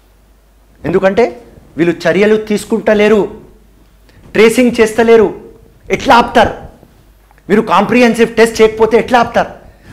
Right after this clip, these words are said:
primary, సెకండరీకి test చేయకపోతే ఎట్లా ఆపుతారు? కోవిడ్ నైన్టీన్ ఒక్క పర్సన్కి వస్తే అది ఫార్టీ నైన్ మందికి ఇస్తుంది.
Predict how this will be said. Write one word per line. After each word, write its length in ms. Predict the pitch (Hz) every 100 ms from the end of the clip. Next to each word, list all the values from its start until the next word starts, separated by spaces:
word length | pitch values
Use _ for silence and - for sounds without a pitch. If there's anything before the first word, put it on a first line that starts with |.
| - -
primary, 420 | 180 202 233 247
సెకండరీకి 500 | - 208 220 226 233
test 300 | 226 226 220
చేయకపోతే 320 | 233 233 233
ఎట్లా 220 | 196 247
ఆపుతారు? 300 | 233 - 196 - - - - - - - -
కోవిడ్ 420 | 180 208 254 185
నైన్టీన్ 460 | 190 202 214 226 160
ఒక్క 220 | 170 -
పర్సన్కి 500 | - 202 208 190 180
వస్తే 480 | 143 156 - 175 233
అది 240 | 180 180
ఫార్టీ 360 | 190 185 190 226
నైన్ 180 | 220 202
మందికి 300 | 196 214 214
ఇస్తుంది. 360 | 196 196 180